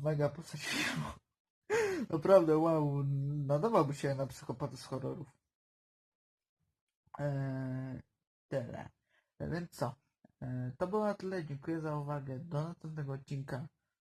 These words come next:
Zagrajcie w grę. Przekonajcie się. Jest naprawdę spoko, wam powiem. Naprawdę mi się podobała. E, strasznie fajnie mi się grało. Więc co? To było na tyle. Dziękuję za uwagę. Do następnego odcinka. Nie zapomniałem o, o niczym. Nie.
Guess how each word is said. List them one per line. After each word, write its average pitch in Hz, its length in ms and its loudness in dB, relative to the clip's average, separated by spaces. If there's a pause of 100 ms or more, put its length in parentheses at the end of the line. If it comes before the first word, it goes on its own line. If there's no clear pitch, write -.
(180)
Zagrajcie 180 500 0
w 139 60 -4
grę. 143 360 -2 (100)
Przekonajcie 180 600 -2
się. 151 140 -4
Jest 165 360 0
naprawdę 196 340 0
spoko, - 420 -2
wam 131 180 0
powiem. 131 260 -2
Naprawdę 220 420 4
mi 180 60 -4
się 175 120 -6
podobała. 147 500 -2 (520)
E, 131 640 -4 (100)
strasznie - 460 -2
fajnie 143 260 0
mi 139 80 -4
się 143 120 -6
grało. 131 340 -4 (440)
Więc 220 140 -4
co? - 220 -8
To 196 100 -10
było 202 120 -2
na 175 60 -4
tyle. 165 220 -6
Dziękuję 156 320 -6
za 156 120 -2
uwagę. 147 400 -4
Do 165 300 -4
następnego 175 680 -6
odcinka. 151 600 -8 (680)
Nie 160 60 -8
zapomniałem 156 500 -6
o, 170 460 -8
o - 20 -6
niczym. 165 440 -8 (380)
Nie. 135 200 -4